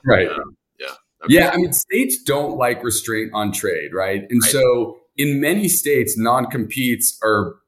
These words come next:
Speaker 1: are not valid because they restrain trade, but the invalidity doesn't mean that there aren't,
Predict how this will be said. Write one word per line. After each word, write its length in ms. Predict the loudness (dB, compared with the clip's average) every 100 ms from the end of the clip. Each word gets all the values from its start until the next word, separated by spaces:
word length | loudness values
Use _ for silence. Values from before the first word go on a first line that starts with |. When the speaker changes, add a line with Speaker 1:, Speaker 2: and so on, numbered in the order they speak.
| _
Speaker 1:
are 100 | 0
not 400 | 2 2 0 -2
valid 500 | -4 -4 -2 -4 -4 -6 -2
because 920 | -2 -2 0 2 4 2 -2 -4 _ _ _ 2
they 100 | 2
restrain 540 | 2 0 -4 -4 -4
trade, 500 | -2 2 2 2 0
but 220 | -4 -4 -10 _ _ _
the 260 | 0 2 4
invalidity 720 | 2 2 2 2 0 -2 -2
doesn't 320 | 0 -2 -2
mean 160 | -2 -2
that 140 | -2
there 180 | -2 0
aren't, 280 | 0 -2